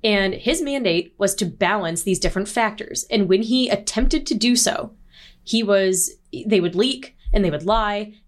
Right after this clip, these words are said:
and they would go to the media to plead their case, and they would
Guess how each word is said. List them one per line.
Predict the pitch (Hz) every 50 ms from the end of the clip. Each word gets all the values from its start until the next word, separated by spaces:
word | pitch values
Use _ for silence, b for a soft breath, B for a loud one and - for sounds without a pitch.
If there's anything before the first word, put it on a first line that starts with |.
| _ -
and | 233 202 185 180 180 180 175 180
they | 175 185 185 180 180
would | 170 170 175 175 175 170 165 165
go | 190 196 214
to | 214
the | 220
media | 214 202 202 175 180 175
to | 170 165
plead | - - 185 170
their | 160 160 160
case, | - - 247 254 254 247 - - - - _ _ -
and | 208 185 180 185 185 175
they | 185 190
would | 190 202 196 190 - - 220 -